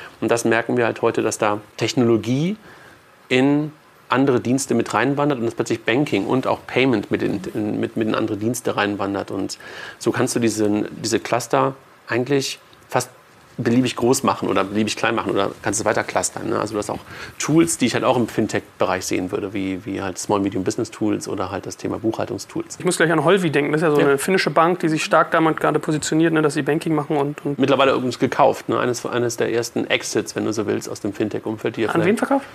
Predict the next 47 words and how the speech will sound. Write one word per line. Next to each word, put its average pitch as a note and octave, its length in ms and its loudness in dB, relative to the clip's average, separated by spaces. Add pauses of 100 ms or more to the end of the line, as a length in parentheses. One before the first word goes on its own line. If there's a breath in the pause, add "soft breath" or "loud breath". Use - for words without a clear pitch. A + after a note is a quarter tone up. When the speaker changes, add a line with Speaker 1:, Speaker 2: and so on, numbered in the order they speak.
(140)
Speaker 1:
B D#3 80 2
B D3+ 200 4
V C#3 80 -2 (240)
A. B3+ 60 2
Speaker 2:
Ah, G#3+ 240 2
okay, G3 300 -6
krass. - 260 -12
Siehst F3 200 -4
du, G3+ 40 4
ist E3+ 180 0
an F3+ 60 -4
mir F3+ 80 -2
vorbeigegangen. D3 480 0
Speaker 1:
Also - 160 6
Speaker 2:
Gut, C3+ 100 8
Speaker 1:
die, A#2 40 2
Speaker 2:
dass C3 100 0
ich - 80 -2
hab A#2+ 100 0
Speaker 1:
die, C#3+ 240 2
die, C#3 260 2
die B2+ 120 2
beiden, C3+ 600 4
die C3 100 2
beiden B2+ 280 4
Vorzeige, C3 840 2 (500 loud breath)
ich - 60 -4
sag C3 100 4
mal A#2 120 4
B A#2+ 160 -2
two A#2+ 140 0
C C#3 480 0
oder G#2+ 420 4 (280)
bei, G2 200 2
bei F#2+ 160 0
Holvi A2 240 4
ist G#2 100 0
es G#2+ 140 -2
ja G#2 80 2
eher G#2+ 160 0
so A2 100 0
B A#2+ 300 -2
two, A2+ 500 0
ähm, A2 240 0
S - 180 0
M G#2+ 140 0
B. C#3 320 2